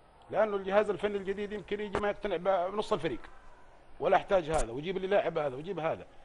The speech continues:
هذه ال-، المشكلة برضو عندنا اللي هي إدارات الأندية، وخاصة إدارة نادي الهلال.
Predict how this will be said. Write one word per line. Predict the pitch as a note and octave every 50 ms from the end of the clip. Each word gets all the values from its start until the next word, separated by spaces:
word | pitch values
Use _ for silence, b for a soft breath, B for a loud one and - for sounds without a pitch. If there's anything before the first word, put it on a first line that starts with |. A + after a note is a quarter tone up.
| B B B B -
هذه | - E3+ F3+ D3 B2 A2+ G#2+ - - -
ال-، | D3 D3+ D3 C#3+
المشكلة | C#3 C#3+ C#3 C#3+ F3+ F#3+ - - G#3+ G3+ G3
برضو | F#3+ G3+ F#3+ F3+ G3+
عندنا | F3+ G3+ G3+ G3+ G#3 G#3 G3+ G3+ G3 B B B B B B
اللي | D3 E3+ F3+ F#3 F#3+
هي | F3 D#3
إدارات | D3+ G3 F#3+ F#3+ G3+ G3 F3+ -
الأندية، | E3+ - D3 D#3 C3+ D3+
وخاصة | - - F#3+ G#3+ G#3+ - -
إدارة | F#3+ D3 D#3 F3+ G3+ G#3 F#3 C3+ D#3+
نادي | F#3 F3+ D#3+ F3
الهلال. | D#3+ C3 C#3 D3+ C3+ -